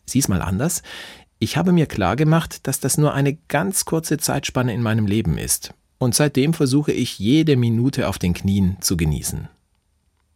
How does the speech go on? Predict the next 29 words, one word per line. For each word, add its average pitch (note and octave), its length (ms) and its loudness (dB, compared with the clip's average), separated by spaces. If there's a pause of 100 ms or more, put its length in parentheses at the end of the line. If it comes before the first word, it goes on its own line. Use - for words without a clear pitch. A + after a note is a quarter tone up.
(760)
Wenn D3+ 140 2
ich F#3+ 100 -2
mein D#3 160 4
Leben F3+ 260 2
mal D3+ 160 4
durch C3+ 200 0
eine B2 340 2
andere D3 400 0
Brille C#3 360 0
anschaue, D#2 500 -2
dann G#2 400 -2
kann A#2 180 -2
das A#2+ 180 0
sehr A#2 160 0
befreiend F2+ 520 -2
sein. - 400 -6 (260)
Und B2+ 420 0 (120)
damit A#2 320 0
wäre A2+ 200 2
ich A#2+ 120 -4
wieder A#2+ 220 0
bei A2 120 0
der G#2+ 220 0
Riesenrutsche F#2+ 640 2
in D#2+ 120 -2
der D#2+ 140 0
Kathedrale E2 560 -4
von E2 180 -2
Norwich. F2 540 -6